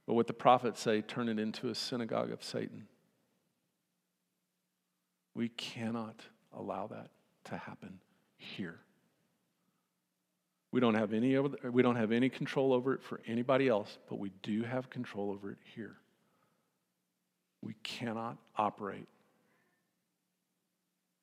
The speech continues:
with the mark of the beast in this church. "Smoke from the torment will rise after age, no respite for those who worship the beast and its image, who make the mark of its name.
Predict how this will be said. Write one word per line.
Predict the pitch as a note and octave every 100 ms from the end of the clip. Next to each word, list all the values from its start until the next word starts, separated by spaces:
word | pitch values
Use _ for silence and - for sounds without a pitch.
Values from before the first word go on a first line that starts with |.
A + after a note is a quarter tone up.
| -
with | -
the | A2+
mark | F#2+ F2 - -
of | A#2
the | G#2+
beast | B2 B2+ A2 - _ _ _ _
in | G#2+
this | A2 -
church. | - B2 - - - - - - - _ _ _ _ _ _ _ _ _ _ _ _ _ _ _ _ _ _ _ _ - - - - -
"Smoke | - D#3+ F3+ F#3 F#3
from | E3+
the | D3+
torment | - F3+ E3+ D#3+
will | D3+
rise | D3+ D#3 D#3+ D#3 C#3
after | C#3+ D#3+ C3+
age, | D3+ D#3+ D3 B2 B2
no | D3+
respite | D#3 D3 - - E3 D#3+
for | - C#3+
those | D3 D3
who | -
worship | C#3+ - - C3+
the |
beast | B2+ D3 D3+ - C#3
and | B2+
its | B2
image, | C#3+ D3 B2+ -
who | D3+
make | C3 C3 -
the |
mark | C3 C3+ C3
of | B2+ B2+
its | A#2+ C#3
name. | C3 C3 A2+